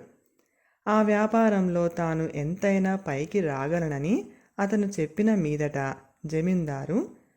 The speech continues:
"బాగుంది, నా బాకీ నువ్వు తీర్చనవసరం లేదు. దాన్ని పెట్టుబడిగా పెట్టుకొని నీ వ్యాపారం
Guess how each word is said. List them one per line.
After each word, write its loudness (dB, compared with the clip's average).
"బాగుంది, 0
నా 4
బాకీ 2
నువ్వు 0
తీర్చనవసరం -2
లేదు. -2
దాన్ని 4
పెట్టుబడిగా 2
పెట్టుకొని -2
నీ 4
వ్యాపారం -2